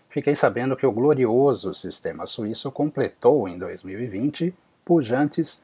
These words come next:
cento e vinte e cinco anos. Cento e vinte e cinco anos. O criador do sistema, claro, foi um suíço. Diz a lenda que o professor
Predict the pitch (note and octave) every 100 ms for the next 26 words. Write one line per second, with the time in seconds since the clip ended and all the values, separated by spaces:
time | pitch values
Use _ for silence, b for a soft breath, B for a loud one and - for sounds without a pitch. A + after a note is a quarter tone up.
0 | _ - - D3 D3+ D3+ D#3 C#3+ A#2 B2+
1 | - B2+ - A2 A#2 B2+ - - - -
2 | - - _ _ _ - - F#2+ A2 -
3 | G#2+ E2+ A2+ - - G2+ C#3 A2+ A#2 E2+
4 | - - - _ _ _ _ _ _ _
5 | _ _ _ - D#3+ D#3+ G#2 F2 E2 F#2
6 | - - - F2 A#2+ F3+ _ F#2 - F2+
7 | C#3+ - - E2 D2+ - A2 B2+ - -
8 | - _ _ _ _ _ _ _ _ _
9 | _ _ _ _ G2 C3+ E3 B2 A2+ A#2+
10 | - F2+ F2+ - - - F#2